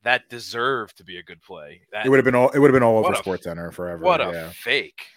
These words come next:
Speaker 1: Oh, it was so good.
Speaker 2: So first quarterback in N F L history with three hundred plus passing yards, two plus passing touchdowns, and seventy plus rushing yards in a playoff game. Twenty-four of thirty-five, three oh one, two passing touchdowns, and seventy-eight rushing yards.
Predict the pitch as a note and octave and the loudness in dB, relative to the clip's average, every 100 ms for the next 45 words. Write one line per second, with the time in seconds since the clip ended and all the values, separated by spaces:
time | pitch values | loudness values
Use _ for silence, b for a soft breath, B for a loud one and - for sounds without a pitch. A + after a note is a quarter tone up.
0 | _ B2+ B2 G2+ F#2 E2+ - A#2+ G2+ G2 | _ -4 -2 -4 -8 -12 -12 -10 -10 -10
1 | G2+ F2+ _ _ _ - - C3 A#2+ D3 | -12 -12 _ _ _ -20 2 4 6 8
2 | D#3 D3+ - C#3 C3 B2+ A#2+ A#2 G#2+ A#2 | 6 6 4 4 6 6 4 2 -4 -4
3 | A2+ A#2 G#2+ G#2 - G#2+ G#2+ F#2+ - G#2+ | -4 -4 -4 -6 -8 -8 -8 -10 -12 -4
4 | B2+ A2+ A#2+ A2+ A2+ - A2+ G#2 - - | -2 -2 -4 -6 -8 -8 -8 -8 -10 -16
5 | - A#2 A2+ - A2+ G#2+ G#2 G#2 - - | -8 -4 -4 -6 -8 -6 -4 -6 -12 -12
6 | - A#2+ A#2+ - _ - A2 G#2 - A2 | -8 -6 -6 -10 _ -10 -8 -8 -8 -6
7 | G#2+ - G2 G#2+ G2 - F#2+ F#2+ - F2+ | -6 -8 -12 -12 -10 -12 -14 -14 -18 -16
8 | - G2 F#2+ F#2 F2 D#2+ E2 D#2+ E2 D#2 | -10 -10 -10 -14 -14 -14 -16 -16 -18 -18
9 | D#2 D2+ - D2 C#2 - A#1 A#1+ _ b | -18 -20 -18 -18 -18 -20 -20 -20 _ b
10 | b - B2 C3 B2+ A#2+ A2+ - F#2 F#2 | b -8 -4 -4 0 2 2 -2 -10 -8
11 | A#2 A2 G#2+ G2+ G2+ A2 G#2+ F#2 F#2+ F#2 | -4 -2 -2 -6 -6 -4 -4 -6 -10 -12
12 | F2+ E2+ - A#2 G#2 F#2 F2+ F#2+ E2+ E2 | -14 -16 -12 -10 -8 -10 -12 -14 -14 -14
13 | D#2 D2 - E2+ D#2+ D2 C2+ C#2+ C2 A#1+ | -14 -16 -12 -12 -12 -14 -14 -16 -18 -18
14 | A#1 B1+ - | -20 -20 -20